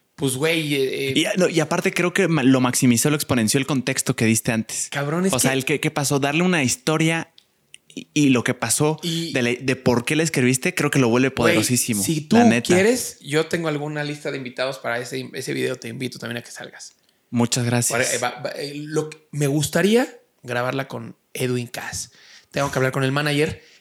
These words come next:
Speaker 1: El manager es poca madre, güey. A mí me cae a, a toda madre, güey. ¿Te, te, te acuerdas del Nene Consentido?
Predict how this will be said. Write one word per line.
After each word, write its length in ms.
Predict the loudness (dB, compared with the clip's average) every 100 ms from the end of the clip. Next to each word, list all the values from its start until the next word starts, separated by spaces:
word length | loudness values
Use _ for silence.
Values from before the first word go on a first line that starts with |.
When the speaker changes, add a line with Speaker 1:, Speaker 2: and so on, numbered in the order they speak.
| -14
Speaker 1:
El 160 | -10
manager 640 | -8 -6 -6 -4 -4 -4 -12
es 420 | -12 -8 -6 -6 -10 _ _ _ _ _ _
poca 400 | -16 -14 -14 -14
madre, 500 | -14 -14 -12 -12 -16
güey. 220 | -18 -20 -20 _ _ _ _ -12
A 80 | -6
mí 160 | -2
me 140 | -2 -4
cae 160 | -4 -6
a, 120 | -8
a 140 | -14 -12
toda 180 | -12 -10
madre, 320 | -8 -10 -14
güey. 120 | -20 _ -20 -20 _
¿Te, 120 | 0
te, 240 | 0 -2 -6
te 100 | -4
acuerdas 280 | 0 2 4
del 280 | 2 0
Nene 180 | -2 -2
Consentido? 480 | -2 -4 -2 0 -2